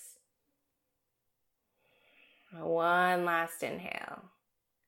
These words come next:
Okay, we'll gently come back onto your standing legs. See if you can find your standing figure four one last time.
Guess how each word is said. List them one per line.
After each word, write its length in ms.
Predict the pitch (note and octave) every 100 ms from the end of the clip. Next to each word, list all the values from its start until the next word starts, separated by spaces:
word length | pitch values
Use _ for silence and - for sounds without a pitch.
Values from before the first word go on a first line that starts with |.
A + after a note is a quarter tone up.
| _ _ _ _ _ _ _ _ _ _ -
Okay, 260 | - D#3 D3+
we'll 220 | E3 F3
gently 440 | F3 F3+ G3+ - A3+
come 260 | C#4 A#3+
back 260 | A3 A#3 -
onto 340 | G#3+ A3+ A#3 A3+
your 100 | A#3+
standing 500 | - A3 A3 A3 G#3+
legs. 280 | A3+ A#3+
See 120 | - G#3
if 80 |
you 60 | G3+
can 120 | G3
find 420 | G3 G3+ G#3 G#3+
your 140 | G3+ F#3
standing 540 | G3 - G3+ G3+ G3+
figure 280 | G3 F#3+ F#3
four 460 | - F#3+ F#3 F3 F3
one 500 | F3 F3+ G3 G#3 A#3
last 360 | B3+ D4 -
time. 320 | A#3 G#3 A3